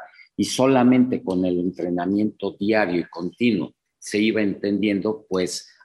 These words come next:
ahora imagínense para los que no fueron alumnos o no fuimos alumnos de estar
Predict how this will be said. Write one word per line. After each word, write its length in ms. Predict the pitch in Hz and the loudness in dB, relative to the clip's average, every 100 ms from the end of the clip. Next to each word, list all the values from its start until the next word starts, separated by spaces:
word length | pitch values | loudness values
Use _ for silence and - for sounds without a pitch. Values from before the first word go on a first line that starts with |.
| - | -4
ahora 300 | 107 113 120 | 2 4 4
imagínense 760 | 117 110 - 123 113 104 - 101 | 4 2 0 0 2 0 -2 -6
para 280 | 87 85 90 | -4 -2 -2
los 300 | 87 - - | -2 -6 -6
que 120 | 95 | -2
no 600 | 95 104 127 139 139 - _ | 0 2 2 2 0 -4 _
fueron 520 | - 123 123 110 87 - _ _ - | -2 2 2 2 -2 -8 _ _ -6
alumnos 560 | 90 110 120 110 92 - | 0 2 2 0 -2 -2
o 40 | |
no 160 | 101 117 | -2 0
fuimos 420 | 143 139 127 104 | 2 2 2 0
alumnos 680 | 101 117 120 98 76 - _ _ _ | 2 4 4 2 -2 -10 _ _ _
de 160 | 82 101 | -4 -4
estar 580 | - 120 123 - - | -2 0 0 -2 -12